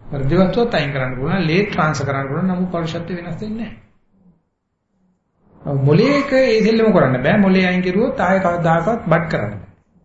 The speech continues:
ඒ නිසා මොලේ තියනවා කියලා හිතන්න පුළුවන් කියලා කියනවා. මොකද ඒකට අත තිබ්බොත් ඒ පෞරුෂත්වයට වගකීමක් වෙනවා.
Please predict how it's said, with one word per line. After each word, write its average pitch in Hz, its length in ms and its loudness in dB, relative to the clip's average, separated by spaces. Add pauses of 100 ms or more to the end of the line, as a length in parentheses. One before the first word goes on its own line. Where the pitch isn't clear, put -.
(520)
ඒ 180 120 -6
නිසා 190 320 2
මොලේ 185 360 0
තියනවා 180 360 0
කියලා 214 220 0
හිතන්න 185 440 0
පුළුවන් 120 320 -8
කියලා 120 200 -12
කියනවා. 175 240 -8
මොකද 170 200 -6
ඒකට 170 180 -6
අත 139 200 -4
තිබ්බොත් 185 420 -6
ඒ 165 80 -4
පෞරුෂත්වයට 156 560 -4
වගකීමක් 180 520 -2
වෙනවා. 117 260 -10